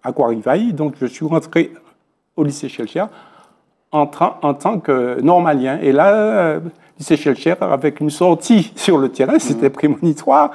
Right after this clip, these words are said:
Speaker 2: Donc avec des enseignants, je
Speaker 1: Avec,
Speaker 2: suppose.
Speaker 1: euh, mon professeur, monsieur Présent, professeur de S V T, on était en sortie à Macabou, euh, pour étudier la géologie de Macabou. Non, je garde cette
Speaker 2: Et
Speaker 1: photo
Speaker 2: vous êtes
Speaker 1: sur
Speaker 2: tout à gauche, hein,
Speaker 1: Je
Speaker 2: c'est
Speaker 1: suis
Speaker 2: ça ?
Speaker 1: tout à gauche avec
Speaker 2: Avec
Speaker 1: le
Speaker 2: la chemise
Speaker 1: cercle.
Speaker 2: blanche,
Speaker 1: Euh,
Speaker 2: c'est ça ?
Speaker 1: ouais, le,
Speaker 2: Mhm.
Speaker 1: le cercle.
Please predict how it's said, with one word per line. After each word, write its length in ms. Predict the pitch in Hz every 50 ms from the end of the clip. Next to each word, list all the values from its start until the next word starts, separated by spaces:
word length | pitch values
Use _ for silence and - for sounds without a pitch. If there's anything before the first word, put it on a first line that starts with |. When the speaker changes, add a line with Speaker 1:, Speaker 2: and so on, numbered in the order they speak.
| -
Speaker 2:
Donc 120 | 113 110 -
avec 180 | 127 123 135 127
des 140 | 139 135 120
enseignants, 540 | 127 120 - 139 127 139 151 170 185 208 196
je 60 | 170
Speaker 1:
Avec, 240 | 165 160 156 165 170 165
Speaker 2:
suppose. 120 | 156 165 170
Speaker 1:
euh, 500 | 160 156 151 143 135 131 131 127 131 127
mon 180 | 131 151 160 160
professeur, 720 | 160 160 143 160 156 143 147 - 165 160 156 156 151 147 139
monsieur 300 | 143 135 - - 147 139
Présent, 600 | - - - 147 147 147 147 165 165 156 156 143
professeur 500 | 147 143 139 127 135 131 131 147 143 139
de 120 | 135 131
S 180 | 127 123 123 123
V 140 | 135 139 127
T, 300 | 135 156 175 202 233 226
on 140 | 185 147 143
était 160 | 139 143 -
en 80 | 143 135
sortie 400 | - 135 123 127 123 - 175 160
à 60 | 135 123
Macabou, 880 | 127 170 165 151 - 147 135 127 131 139 175 202 240 285 294 277 247 190
euh, 80 | 160 147
pour 120 | - 160
étudier 360 | 143 - - 127 123 135 170 214
la 100 | 208 151
géologie 400 | 139 135 127 113 113 127 156 202
de 60 | 202
Macabou. 520 | 175 151 147 - 139 139 131 127 127 135 143
Non, 160 | 143 139 135
je 120 | 131 123 131
garde 220 | 139 151 160 208 202
cette 100 | - -
Speaker 2:
Et 60 | 135 131
Speaker 1:
photo 100 | 135 139 143
Speaker 2:
vous 40 | 160
êtes 40 | 175
Speaker 1:
sur 120 | 156 143 165
Speaker 2:
tout 160 | 170 196 - 208
à 100 | 190 160
gauche, 260 | 131 127 117 - 151
hein, 60 | 151
Speaker 1:
Je 60 | 147
Speaker 2:
c'est 80 | 151 151
Speaker 1:
suis 100 | 147 -
Speaker 2:
ça ? 160 | 156 156 214 180
Speaker 1:
tout 80 | -
à 60 | 175 170
gauche 320 | 170 180 233 262 - -
avec 160 | 170 147 147 131
Speaker 2:
Avec 100 | 135 147
Speaker 1:
le 40 | 143
Speaker 2:
la 60 | 131
chemise 200 | - 160 139 135
Speaker 1:
cercle. 120 | 127 120 123
Speaker 2:
blanche, 260 | 139 151 175 - - -
Speaker 1:
Euh, 40 | - -
Speaker 2:
c'est 60 | -
ça ? 80 | 147 139
Speaker 1:
ouais, 80 | 135 - - - 233 160
le, 60 | 151 143
Speaker 2:
Mhm. 20 | - 123 - - -
Speaker 1:
le 80 | 139
cercle. 300 | 135 - 160 160 - -